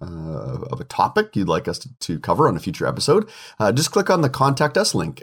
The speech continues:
uh, at the top of the page and select Twip Weddings from the drop-down list to send us a message. Make sure you s-, choose Twip Weddings, uh, or your question might go to some other show, and they, they may or may not answer it, but y-, you might not hear it, so make sure you pick Twip Weddings.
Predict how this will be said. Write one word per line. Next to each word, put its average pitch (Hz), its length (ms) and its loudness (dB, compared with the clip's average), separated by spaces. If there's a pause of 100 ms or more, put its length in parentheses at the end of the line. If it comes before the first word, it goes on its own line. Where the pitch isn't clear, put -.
uh, - 400 -2
at - 80 -10
the - 80 -10
top - 260 0
of 135 60 -2
the 139 60 0
page 131 380 0
and 87 200 -6
select 92 680 -2
Twip - 220 -4
Weddings 98 500 2
from 87 180 -2
the 80 80 -2
drop-down 87 380 2
list 73 280 -2
to 92 80 -6
send - 200 -4
us - 140 -4
a 117 60 -2
message. 131 500 -2 (300)
Make 98 120 2
sure 139 140 4
you 135 80 10
s-, - 240 2 (160)
choose 123 240 2
Twip 131 320 -2
Weddings, 151 440 4 (260)
uh, 92 400 0 (140)
or 92 180 6
your 87 80 0
question 101 320 -2
might 92 140 2
go 90 100 2
to 87 60 2
some 82 180 0
other 73 180 0
show, 76 420 0
and 71 300 -8
they, 80 160 2
they 95 160 2
may 127 160 6
or 131 80 4
may 120 100 4
not 117 140 6
answer 120 300 2
it, 147 160 -2
but - 140 -6 (840)
y-, 73 160 -6
you 80 120 -2
might 85 160 0
not 85 160 4
hear 226 160 6
it, - 180 -4
so - 220 -6 (680)
make 60 120 -6
sure - 120 -4
you 69 60 -2
pick - 180 -8
Twip - 220 -10
Weddings. 62 380 -6